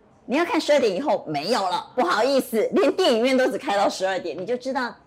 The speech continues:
内湖的，呃，居民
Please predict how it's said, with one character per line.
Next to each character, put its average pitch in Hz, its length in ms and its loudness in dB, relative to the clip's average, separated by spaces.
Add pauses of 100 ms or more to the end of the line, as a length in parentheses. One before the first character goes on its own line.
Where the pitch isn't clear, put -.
(120)
内 277 400 -2
湖 175 320 -4
的， 170 280 -2 (460)
呃， 107 320 0 (180)
居 330 300 0
民 190 420 0